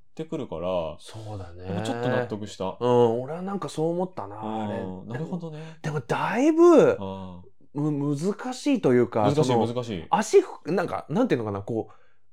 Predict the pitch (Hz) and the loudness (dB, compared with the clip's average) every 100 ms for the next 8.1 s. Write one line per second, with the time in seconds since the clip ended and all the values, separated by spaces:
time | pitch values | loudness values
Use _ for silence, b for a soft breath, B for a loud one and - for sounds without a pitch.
0 | - 202 - 466 - - 127 110 101 87 | -4 -2 4 6 6 4 4 4 0 -4
1 | 92 - 123 131 131 127 - - - 143 | -8 -8 -4 0 0 -2 -8 -18 -2 4
2 | 190 - 349 339 233 240 254 262 - - | 4 4 6 8 8 6 4 2 0 -2
3 | 123 107 92 90 87 - 95 92 92 87 | 0 0 -2 -4 -6 -2 -2 -2 -6 -6
4 | 87 135 135 - 254 294 147 101 98 113 | -4 -2 -2 0 0 0 0 0 0 -4
5 | 113 - 226 453 494 494 453 415 330 208 | -6 -2 4 6 8 6 4 0 2 0
6 | - 294 110 120 107 95 87 85 - - | 2 2 4 4 4 0 -6 -10 -20 -20
7 | - - - - 359 453 539 523 480 - | -20 -20 -16 2 8 8 8 6 2 -2